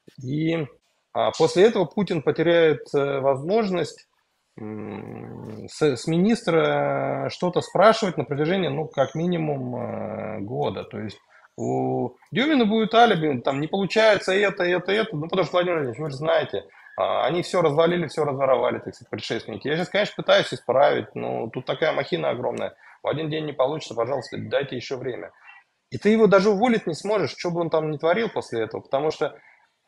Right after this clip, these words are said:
когда ты увольняешь, э, министра во время войны один раз, ну, это ещё туда-сюда, хотя тоже, конечно, это свидетельствует, что твои утверждения, что всё идёт по плану, а, ну, они как бы,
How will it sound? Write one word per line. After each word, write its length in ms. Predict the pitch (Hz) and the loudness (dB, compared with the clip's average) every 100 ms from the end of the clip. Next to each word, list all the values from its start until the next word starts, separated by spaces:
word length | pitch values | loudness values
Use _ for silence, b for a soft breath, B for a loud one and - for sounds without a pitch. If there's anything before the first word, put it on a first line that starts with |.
| _ - | _ 0
когда 320 | 160 165 214 | 2 8 8
ты 100 | 208 | 8
увольняешь, 560 | 185 190 185 180 165 - | 6 6 4 2 2 0
э, 280 | 160 156 156 | 0 2 2
министра 520 | 170 190 190 - 156 | 0 0 0 0 0
во 120 | 156 | 0
время 280 | 156 165 156 | 0 0 0
войны 380 | 151 160 170 170 | 2 2 2 0
один 320 | 160 190 285 262 | 0 0 0 2
раз, 320 | 139 95 - | 2 2 -4
ну, 140 | 180 | -4
это 120 | 202 196 | 0 0
ещё 160 | - | 0
туда-сюда, 500 | 190 190 202 196 233 | 0 2 2 4 2
хотя 240 | 214 175 196 | 4 2 2
тоже, 280 | 226 196 185 | 0 0 0
конечно, 420 | 151 180 175 160 | -2 -2 -4 -4
это 380 | 156 - 147 - B - | -6 -4 -6 -6 B -8
свидетельствует, 800 | 160 151 202 196 156 - 165 | -2 0 -2 -4 -4 -2 -2
что 180 | - 139 | -2 -6
твои 200 | 139 147 | -4 -4
утверждения, 500 | 143 139 131 139 135 | -2 -2 -4 -4 -6
что 160 | 120 123 | -8 -8
всё 180 | - 143 | -4 -4
идёт 220 | 127 131 | -4 -2
по 100 | 135 | -2
плану, 500 | 131 165 202 202 180 B B B B 127 | 2 4 4 4 -2 B B B B -4
а, 280 | 123 127 | 0 0
ну, 340 | 131 151 165 156 | -2 -2 -2 0
они 500 | 139 139 143 151 147 | -2 -4 -4 -6 -4
как 180 | 139 135 | -4 -4
бы, 100 | 135 | -6